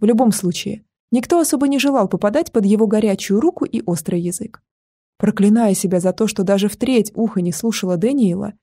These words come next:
а мечтала о том, как трогаю его торс. Хотела провалиться под землю. Дважды дура! Может, мне стоит думать об учёбе, а не о мальчиках? Противная трель звонка, которая так раздражала слух,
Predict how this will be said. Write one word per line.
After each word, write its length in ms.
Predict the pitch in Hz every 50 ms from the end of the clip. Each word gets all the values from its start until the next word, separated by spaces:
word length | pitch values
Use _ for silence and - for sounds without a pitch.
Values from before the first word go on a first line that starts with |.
| _ _
а 100 | - 359
мечтала 500 | 349 339 - - - 311 311 294 247 202
о 40 | 202
том, 220 | 208 269 311 339
как 200 | 339 - 277 -
трогаю 380 | - 208 185 196 208 220 254 240
его 220 | 214 202 180 175
торс. 420 | 170 - - - 202 - - - - _ _ _ _ _
Хотела 360 | - 196 185 - 208 202 196
провалиться 540 | 185 - 190 185 196 214 285 311 - - 196
под 200 | - 196 214 220
землю. 480 | 214 185 175 190 196 208 208 214 214 - _ _ _ _ _ -
Дважды 540 | 175 180 170 190 247 269 254 208 175 180
дура! 420 | 165 160 220 233 208 - - 214 214 - _ _ _ _ _ _ _ _ _ -
Может, 300 | 190 196 208 220 214 -
мне 120 | 214 214
стоит 300 | 214 214 - 220 214 190
думать 260 | 190 220 220 220 214 -
об 120 | 202 208
учёбе, 340 | 214 - - 370 339 - - -
а 100 | 240 233
не 160 | 240 240 233
о 20 |
мальчиках? 640 | 220 190 185 180 - - - - - 196 - - _ _ _ _ _ _ _ _ _ _ _
Противная 500 | - 196 190 196 196 330 339 311 262 208
трель 260 | 185 - 208 254 269 240
звонка, 420 | 202 196 196 190 190 - 320 339
которая 340 | - 247 - - 202 208 196
так 240 | 202 277 302 - -
раздражала 520 | 247 214 196 185 180 180 185 175 175 180
слух, 420 | - - - 196 185 175 - -